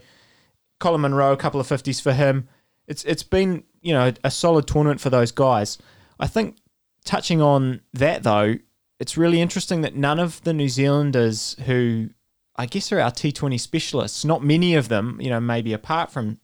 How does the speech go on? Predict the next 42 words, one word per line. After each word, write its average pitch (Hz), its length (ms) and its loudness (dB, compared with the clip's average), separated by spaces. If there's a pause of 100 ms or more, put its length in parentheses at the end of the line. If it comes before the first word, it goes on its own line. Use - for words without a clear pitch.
from 107 180 -6
Santner, 156 540 -4 (120)
not 175 140 -4
many 165 220 0
of 160 40 2
them 151 140 2
actually 139 280 -4 (100)
get - 180 -2
picked 151 220 -4
up 139 180 -2
in 139 60 -4
the 127 120 -2
I 123 120 2
P 135 200 -2
L, 139 160 4
which 104 200 -4
is, - 260 -6 (500)
you 160 100 -2
know, 131 100 2
you 127 140 4
look 143 180 0
at - 60 0
those 131 180 0
Aus-, 117 160 -2 (100)
Aussie 135 300 2
T 120 180 0
twenty 123 240 -2
specialists, 120 720 -2
some 127 180 -2
of 120 80 2
the 110 80 2
England 139 300 2
T 131 160 -2
twenty 127 260 -2
specialists, - 720 -2 (320)
they 123 140 -2
can 120 160 -4
carve 135 280 0
out 120 140 2
a 120 40 2
role 123 360 4
and, 110 140 2